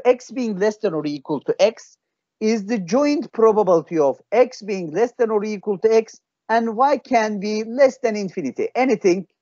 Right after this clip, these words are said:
that is less than infinity. So Y is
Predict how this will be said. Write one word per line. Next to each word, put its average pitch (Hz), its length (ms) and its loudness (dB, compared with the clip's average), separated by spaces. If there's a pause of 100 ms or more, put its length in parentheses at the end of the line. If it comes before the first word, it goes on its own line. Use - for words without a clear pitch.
(300)
that 175 180 2
is 165 160 -2
less 180 200 2
than 151 180 2
infinity. 127 520 -4 (880)
So 190 160 2
Y 247 340 2
is 240 300 -6